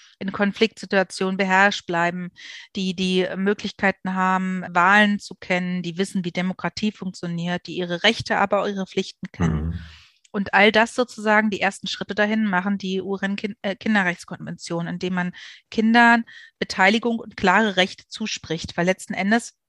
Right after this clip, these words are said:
Speaker 1: haben sie einige Rechte nicht. Man s-, natürlich, Kinder sind Menschen und Menschenrechte sind verankert im Grundgesetz,
Speaker 2: Mhm.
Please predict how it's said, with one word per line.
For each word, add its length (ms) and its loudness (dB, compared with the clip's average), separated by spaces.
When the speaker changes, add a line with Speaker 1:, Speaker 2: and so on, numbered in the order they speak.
Speaker 1:
haben 320 2
sie 200 -2
einige 360 -4
Rechte 300 -8
nicht. 220 -12
Man 100 -4
s-, 120 -10
natürlich, 400 2
Kinder 240 2
sind 160 -6
Menschen 400 -2
und 200 -2
Menschenrechte 600 -2
sind 220 -2
verankert 440 -2
im 100 -6
Grundgesetz, 600 -2
Speaker 2:
Mhm. 180 -8